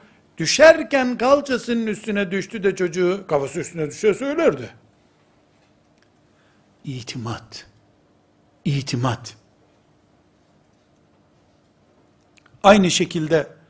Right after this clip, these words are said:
El Kahhar. Perişan eden bir Allah'tır o. Kafiri perişan eder. Firavun'a yaptığı gibi, Nemrut'a yaptığı gibi.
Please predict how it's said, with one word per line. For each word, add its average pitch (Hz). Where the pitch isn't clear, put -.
El 147
Kahhar. 139
Perişan 254
eden 180
bir 180
Allah'tır 143
o. 101
Kafiri 185
perişan 190
eder. 113
Firavun'a 202
yaptığı 254
gibi, 180
Nemrut'a 214
yaptığı 269
gibi. 185